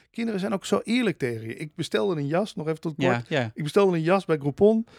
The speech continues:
Speaker 1: en die jas komt en <laughs> die jas is gewoon twee maten te groot. Dus ik sta voor de spiegel. Nou, een volwassene zou zeggen,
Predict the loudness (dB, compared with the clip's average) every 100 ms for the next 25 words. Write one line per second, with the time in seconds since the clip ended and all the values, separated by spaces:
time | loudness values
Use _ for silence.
0 | -20 _ -6 -2 0 0 0 -4 -4 -6
1 | -10 -8 -8 -12 -16 -16 _ _ -20 -12
2 | -4 -4 -4 -10 -10 -6 -6 -4 -4 -6
3 | -14 -20 -16 -16 -12 -12 -4 -4 -4 -6
4 | -10 -6 -6 -6 -10 _ _ -20 -10 -8
5 | -8 -8 -6 0 0 0 -4 -8 -6 -6
6 | -6 -6 -8 -8 -12